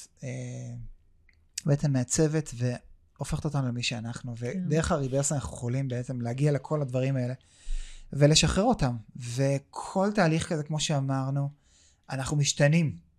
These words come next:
Speaker 1: משתנים, וכל שבוע שאנחנו עושים סשן, עוד משהו משתחרר ועוד משהו משתנה בנו. ו-,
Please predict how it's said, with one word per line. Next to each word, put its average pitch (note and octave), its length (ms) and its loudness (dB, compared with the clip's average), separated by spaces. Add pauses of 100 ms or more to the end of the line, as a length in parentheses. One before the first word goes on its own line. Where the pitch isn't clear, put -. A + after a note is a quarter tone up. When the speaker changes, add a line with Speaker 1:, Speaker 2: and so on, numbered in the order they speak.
(140)
Speaker 1:
משתנים, C#3+ 640 -4
וכל E3 560 -2
שבוע D3+ 360 0
שאנחנו C#3+ 240 -8
עושים C#3 180 -10
סשן, C#3+ 380 -6 (640)
עוד D3 220 0
משהו C3+ 220 -6
משתחרר C3 420 -12
ועוד D#3+ 360 -6
משהו C#3+ 220 -6
משתנה B2 340 -10
בנו. C3+ 200 -12 (560)
ו-, A#2+ 140 -8